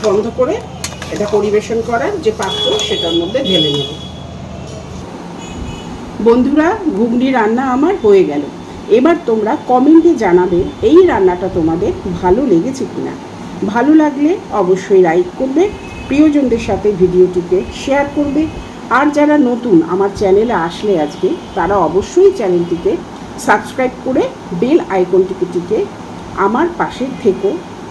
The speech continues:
এবং সাপোর্ট করবে আমাকে। আমিও তোমাদের পাশে থাকবো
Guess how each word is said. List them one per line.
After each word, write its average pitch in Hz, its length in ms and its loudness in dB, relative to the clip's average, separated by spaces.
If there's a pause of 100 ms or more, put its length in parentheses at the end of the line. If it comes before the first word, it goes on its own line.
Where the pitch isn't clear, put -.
(140)
এবং 214 220 -2 (100)
সাপোর্ট 202 360 0
করবে 220 240 0
আমাকে। 233 360 -2 (300)
আমিও 302 340 8
তোমাদের 226 460 0
পাশে 262 340 -4
থাকবো 247 340 -2